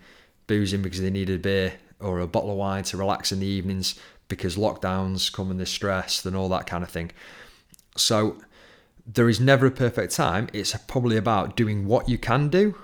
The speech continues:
with what you have, and then, I guess, snowballing or getting, getting the ball rolling and then letting it snowball from there. So when you know more, when you, you know, you're able to do more, then you can do better.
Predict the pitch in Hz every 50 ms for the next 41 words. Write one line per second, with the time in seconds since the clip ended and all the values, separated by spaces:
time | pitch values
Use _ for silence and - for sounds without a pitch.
0 | - - 101 101 92 101 110 110 - 104 98 - - 160 143 - 104 160 165 -
1 | - - - - - _ _ _ _ _ _ - 104 101 104 104 110 104 101 101
2 | 101 101 98 - - - - _ _ _ _ _ _ _ _ _ _ _ - -
3 | - - - 110 120 113 - - - - - - 120 113 113 110 104 107 104 101
4 | 98 98 98 92 - - - - - - _ - - 101 95 87 107 - 101 101
5 | 101 - - - - - 117 113 104 101 - - - 110 82 117 95 98 110 104
6 | 101 104 110 107 98 95 90 90 90 - - 101 98 95 98 101 95 95 92 92
7 | - - - - 113 101 101 92 98 95 90 - 92 90 92 92 90 85 78 -
8 | - _ _ _ - - - - - - - 110 95 98 101 98 95 98 104 110
9 | 113 110 110 107 110 107 107 104 98 98 92 92 92 90 90 92 90 87 - -
10 | - - 107 - - - 107 92 85 85 90 92 98 101 107 92 98 - - 110
11 | 92 - 113 110 104 95 87 85 95 120 131 - 92 92 92 92 - 98 92 85
12 | 98 95 87 87 107 117 - - 202 202